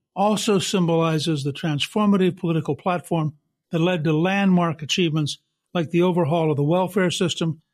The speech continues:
and the Balanced Budget Act. This holiday season, give the gift of history.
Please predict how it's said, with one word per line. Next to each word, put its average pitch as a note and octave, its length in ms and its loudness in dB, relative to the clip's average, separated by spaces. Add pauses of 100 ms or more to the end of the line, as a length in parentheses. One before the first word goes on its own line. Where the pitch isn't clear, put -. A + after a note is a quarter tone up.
(100)
and E3 140 0
the D#3 60 2
Balanced D#3 440 -2
Budget D3 300 -2
Act. C3+ 300 -10 (640)
This F#3 160 -2
holiday G#3 340 2
season, D#3 460 -2 (360)
give A#3 240 2
the G#3 120 2
gift F3+ 320 -2
of D#3+ 100 0
history. - 480 -4